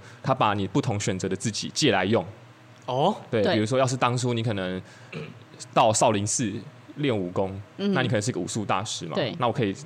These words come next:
Speaker 1: 借用你那个，那个时期的我，
Speaker 3: 能力。
Speaker 1: 然后呢，我可以拿到某一种可能武术的能力。
Speaker 3: 嗯。
Speaker 2: 哦，原来是这样子哦。
Speaker 3: 嗯。
Speaker 1: 对。
Speaker 2: 哦，哦，
Speaker 3: 对。
Speaker 2: 因为二十二号没有看，所以不知道。
Speaker 1: 对，就类似这样。那今天呢，我们五十三号就好奇啊，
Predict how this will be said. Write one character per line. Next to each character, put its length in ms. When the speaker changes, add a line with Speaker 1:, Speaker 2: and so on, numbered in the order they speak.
Speaker 1:
借 220
用 180
你 180
那 100
个， 180
那 100
个 80
时 200
期 160
的 100
我， 240
Speaker 3:
能 140
力。 20
Speaker 1:
然 20
后 120
呢， 120
我 140
可 100
以 120
拿 240
到 180
某 220
一 20
种 220
可 100
能 100
武 140
术 180
的 140
能 200
力。 200
Speaker 3:
嗯。 140
Speaker 2:
哦， 200
原 100
来 40
是 60
这 80
样 80
子 100
哦。 120
Speaker 3:
嗯。 280
Speaker 1:
对。 220
Speaker 2:
哦， 140
哦， 60
Speaker 3:
对。 80
Speaker 2:
因 40
为 60
二 80
十 140
二 40
号 80
没 80
有 80
看， 180
所 100
以 20
不 100
知 100
道。 160
Speaker 1:
对， 300
就 140
类 140
似 160
这 160
样。 160
那 120
今 200
天 200
呢， 180
我 120
们 220
五 160
十 80
三 140
号 100
就 80
好 180
奇 240
啊， 160